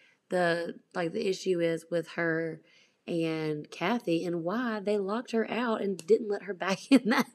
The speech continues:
back in that, um, store. So that's gonna be good to watch.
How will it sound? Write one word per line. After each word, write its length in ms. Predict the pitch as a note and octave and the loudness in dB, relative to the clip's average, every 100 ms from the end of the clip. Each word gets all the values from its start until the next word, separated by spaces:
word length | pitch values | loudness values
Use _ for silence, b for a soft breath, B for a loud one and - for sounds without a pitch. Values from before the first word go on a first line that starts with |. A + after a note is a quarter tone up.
| D4 - B B B _ | -12 -12 B B B _
back 320 | F#3+ G#3 C4+ | 4 6 4
in 200 | A#3 G3+ G#3 | 2 2 2
that, 280 | G3+ G#3 | 0 0
um, 480 | G3 G3+ G3+ G3 F#3+ - _ _ - | 0 0 0 -4 -14 -20 _ _ -20
store. 600 | - - D4 F#4+ A#2+ - _ b b b b - | -4 6 6 6 -2 -12 _ b b b b -8
So 140 | G#3 | -2
that's 260 | G#3+ A3 - | 0 -2 -2
gonna 180 | A3+ | -2
be 460 | G#3 G3+ G3 G3 A3 _ _ | 0 0 0 -4 -12 _ _
good 220 | F3+ F3 | -4 -2
to 100 | F#3+ | -2
watch. 680 | F3 D#3+ D#3 D#3+ D#3+ - - | -2 0 0 -4 -8 -12 -20